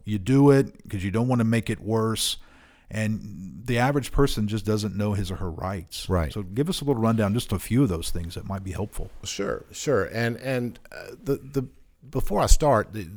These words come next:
Speaker 2: you know, the preface to all of this is, this is not about being dishonest or trying to trick the system or trick the law enforcement
Speaker 1: Sure.
Speaker 2: officers. I have some very, very good friends,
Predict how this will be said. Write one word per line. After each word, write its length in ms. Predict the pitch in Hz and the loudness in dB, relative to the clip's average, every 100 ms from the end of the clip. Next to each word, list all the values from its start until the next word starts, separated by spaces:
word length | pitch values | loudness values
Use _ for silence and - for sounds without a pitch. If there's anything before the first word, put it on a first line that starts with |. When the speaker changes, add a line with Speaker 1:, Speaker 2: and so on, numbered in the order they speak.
| - | -14
Speaker 2:
you 100 | 104 | -12
know, 80 | 95 | -10
the 120 | 95 | 8
preface 440 | - 165 143 117 | 10 10 6 2
to 100 | - | 2
all 200 | 110 101 | 2 0
of 100 | 90 | -2
this 300 | 92 95 - | -4 -4 -6
is, 640 | - 98 95 92 90 - - - - | -6 -4 -4 -4 -6 -8 -12 -16 -4
this 240 | 147 160 185 | 0 2 4
is 160 | 139 | 2
not 240 | 127 123 117 | 2 0 -2
about 460 | 101 110 104 - | 0 0 -2 -4
being 480 | 110 107 104 98 90 - | -6 -6 -6 -6 -10 -10
dishonest 680 | 98 - 110 107 104 98 - | -10 -6 -6 -6 -6 -8 -10
or 60 | |
trying 300 | 92 104 101 | -10 -8 -8
to 40 | 90 | -8
trick 460 | - 104 85 - - - - _ - | -4 -4 -4 -10 -20 -20 -20 _ -10
the 80 | - | -4
system 560 | - 123 - 127 113 | 0 4 4 4 0
or 80 | 104 | -2
trick 300 | 98 - 107 | 2 0 0
the 80 | 98 | -4
law 240 | 98 107 | -2 -2
enforcement 420 | 104 107 104 - 101 | -2 -4 -4 0 0
Speaker 1:
Sure. 60 | |
Speaker 2:
officers. 240 | 87 101 117 | -2 -2 0
I 80 | |
have 120 | 139 - | 0 0
some 160 | 104 | -4
very, 320 | 92 117 123 | 0 2 4
very 180 | 113 107 | 4 2
good 160 | 98 92 | 0 -4
friends, 420 | 104 101 90 | -4 -2 -4